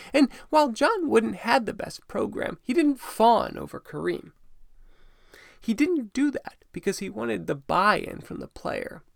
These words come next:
Brent Beshore wrote a book and created a network because he said, "We eat on proprietary deals." Brent's book, his podcast, and letters are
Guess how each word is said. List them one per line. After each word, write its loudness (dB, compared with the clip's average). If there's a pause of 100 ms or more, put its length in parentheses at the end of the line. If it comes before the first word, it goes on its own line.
(1200)
Brent 6
Beshore -2
wrote 4
a 4
book -4
and -8
created 2
a 2
network -6
because -6
he -4
said, 4 (240)
"We -4
eat 0
on -6
proprietary 0
deals." -6 (580)
Brent's 2
book, 2
his -2
podcast, -14
and -6
letters 0
are -2